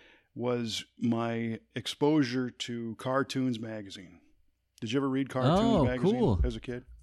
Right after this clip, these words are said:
Speaker 2: I, I've seen it a few times when I was a kid, but I didn't really get it regularly.
Speaker 1: Yeah, so, so Cartoons was, um, was a game changer for me because growing up, I, I started reading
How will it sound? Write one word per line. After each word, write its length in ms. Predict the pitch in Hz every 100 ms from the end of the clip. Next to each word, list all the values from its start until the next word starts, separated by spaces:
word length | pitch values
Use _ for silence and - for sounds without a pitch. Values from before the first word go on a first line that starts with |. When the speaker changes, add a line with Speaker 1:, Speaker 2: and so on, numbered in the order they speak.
| -
Speaker 2:
I, 80 | -
I've 240 | - 151 143
seen 280 | - 226 233
it 120 | 180
a 40 |
few 180 | - 160
times 320 | - 139 127
when 100 | 107
I 40 | 92
was 120 | 80
a 60 |
kid, 260 | 87 101 85
but 80 | 90
I 80 | 90
didn't 260 | 110 107
really 200 | 101 92
get 120 | 87
it 60 | 85
regularly. 640 | 82 82 80 71 - - -
Speaker 1:
Yeah, 380 | - 117 117 110
so, 380 | 101 - 131 127 123
so 180 | - 135
Cartoons 800 | - 202 220 175 175 175 143 104
was, 580 | 120 117 117 113 104 - _
um, 540 | 117 107 107 104 101 87 _ _ _ _ _ _
was 160 | 135 127
a 60 | 113
game 280 | 131 135 123
changer 380 | 123 113 107
for 160 | 104 117
me 240 | 107 101 85 -
because 580 | 117 107 117 113 101 - - _ _ - - _ _
growing 380 | 143 196 214 170
up, 360 | 170 143 - - - - - - - - -
I, 320 | 143 131 131 131
I 80 | 120
started 300 | - 196 160
reading 440 | 165 151 135 127